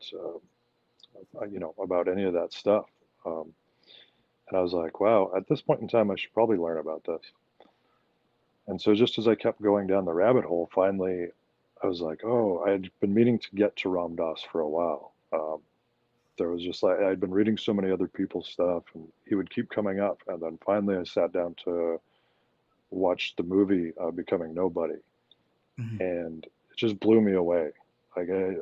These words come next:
Speaker 1: I one hundred percent identified with him, which is weird 'cause I'm not from a Jewish family. I wasn't gay or bisexual. And, you know, he was, uh, born so long ahead of me that it just,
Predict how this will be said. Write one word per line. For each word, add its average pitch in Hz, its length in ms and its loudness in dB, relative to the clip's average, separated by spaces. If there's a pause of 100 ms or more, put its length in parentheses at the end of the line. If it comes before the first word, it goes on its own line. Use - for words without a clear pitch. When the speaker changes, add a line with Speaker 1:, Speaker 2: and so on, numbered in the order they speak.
(120)
Speaker 1:
I 98 40 -2
one 98 260 2
hundred 98 240 -4
percent 92 380 -4
identified 87 600 0
with 82 220 -4
him, 80 200 -10 (120)
which - 160 -2
is 90 120 -6
weird 101 340 6
'cause 87 180 -8
I'm 82 260 -2 (260)
not 90 220 0 (120)
from 95 180 -2
a 92 40 -2
Jewish 90 340 -2
family. 85 580 -2 (100)
I 82 40 -4
wasn't 87 360 -2 (240)
gay 87 160 4
or 87 140 2
bisexual. 82 1000 -4 (120)
And, 82 320 -8 (380)
you 117 100 0
know, 85 240 0
he 101 100 4
was, 92 340 0 (680)
uh, 92 260 4
born 107 360 10
so - 280 8
long 98 360 6 (260)
ahead 107 260 6
of 101 80 8
me 85 260 -4 (140)
that 95 160 4
it 92 60 2
just, 95 240 2